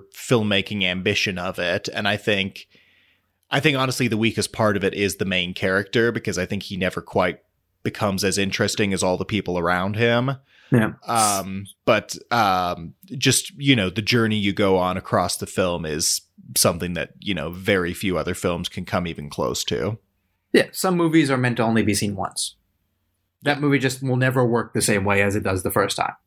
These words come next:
Speaker 2: And there's nothing wrong with that. Um, I remember seeing it, and it's like, it's two and a half, right? Two forty-five maybe. That's a long movie.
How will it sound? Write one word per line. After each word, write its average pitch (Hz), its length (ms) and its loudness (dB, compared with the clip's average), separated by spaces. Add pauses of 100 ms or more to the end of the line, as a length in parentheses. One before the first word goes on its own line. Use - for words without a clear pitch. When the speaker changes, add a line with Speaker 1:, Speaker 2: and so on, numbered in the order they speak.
Speaker 2:
And 151 120 -2
there's 175 100 6
nothing 202 220 2
wrong 190 220 2
with 95 120 -2
that. - 260 -2 (540)
Um, 107 540 0 (480)
I 139 80 0
remember 156 720 2 (420)
seeing 190 340 4
it, 101 180 -4 (220)
and 110 520 -2 (720)
it's 131 180 0
like, 147 180 0 (280)
it's - 160 -4
two 170 160 -4
and 135 80 2
a 110 40 0
half, 104 300 -2
right? 101 160 0
Two - 140 0
forty-five 110 560 0
maybe. 123 320 0 (100)
That's - 140 -4
a 131 40 0
long 147 240 4
movie. 113 340 0